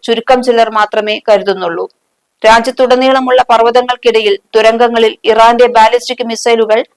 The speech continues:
ഇസ്രയേൽ സൈന്യത്തിൽ നിന്നും ഒളിപ്പിച്ചു വെച്ചിട്ടുണ്ട്. ഇറാന്റെ കൈവശം ഏകദേശം രണ്ടായിരത്തി അഞ്ഞൂറ്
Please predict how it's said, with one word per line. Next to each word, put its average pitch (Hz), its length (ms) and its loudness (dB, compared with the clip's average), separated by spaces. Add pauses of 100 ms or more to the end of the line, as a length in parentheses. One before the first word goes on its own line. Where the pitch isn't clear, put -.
(300)
ഇസ്രയേൽ 254 420 2
സൈന്യത്തിൽ 247 520 -2
നിന്നും 233 360 -6
ഒളിപ്പിച്ചു 233 440 -2
വെച്ചിട്ടുണ്ട്. 196 580 -4 (480)
ഇറാന്റെ 233 360 4
കൈവശം 247 440 0
ഏകദേശം 254 460 -2
രണ്ടായിരത്തി 254 520 0
അഞ്ഞൂറ് 247 480 0